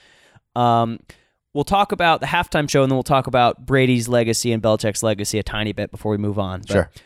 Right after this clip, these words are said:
Speaker 1: did, give me your thoughts on the halftime show. What is your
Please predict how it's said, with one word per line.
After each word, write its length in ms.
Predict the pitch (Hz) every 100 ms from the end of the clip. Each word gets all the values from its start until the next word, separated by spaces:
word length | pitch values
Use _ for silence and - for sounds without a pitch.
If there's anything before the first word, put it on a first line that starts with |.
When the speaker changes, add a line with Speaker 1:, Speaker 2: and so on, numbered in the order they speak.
| _ _
Speaker 1:
did, 300 | 135 214 - _ _ - 123 143
give 140 | 143 220
me 60 |
your 140 | 233 202
thoughts 380 | - 175 170 160
on 120 | 151
the 60 |
halftime 580 | 143 139 123 - 110 107
show. 220 | - 113
What 180 | 117 151
is 120 | 156 160
your 240 | 156